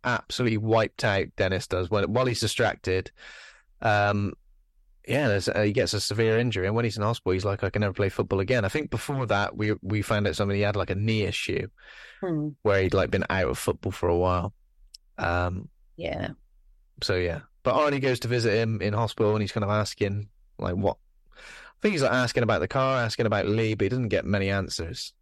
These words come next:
Speaker 1: And again, Arnie doesn't seem like that much of a dickhead at this point. He just seems distracted.
Speaker 2: Yeah.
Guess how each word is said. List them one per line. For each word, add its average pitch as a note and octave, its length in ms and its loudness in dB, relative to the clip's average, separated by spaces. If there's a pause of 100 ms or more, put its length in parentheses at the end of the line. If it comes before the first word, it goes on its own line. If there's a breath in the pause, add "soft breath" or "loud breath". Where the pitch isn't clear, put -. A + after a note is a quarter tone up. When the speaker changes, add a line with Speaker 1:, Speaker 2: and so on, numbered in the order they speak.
(140)
Speaker 1:
And D3+ 60 2
again, F3+ 220 0
Arnie F3+ 260 4
doesn't B2+ 220 0
seem C3 140 2
like A#2 100 4
that A#2 100 4
much G#2+ 160 2
of G#2 80 2
a - 20 0
dickhead A#2 300 0
at E2 60 2
this F#2 120 -2
point. G2 360 -2
He G#2 100 -2
just F#2+ 220 -2
seems F#2+ 560 -2
distracted. - 600 -4 (760)
Speaker 2:
Yeah. D#3+ 240 -2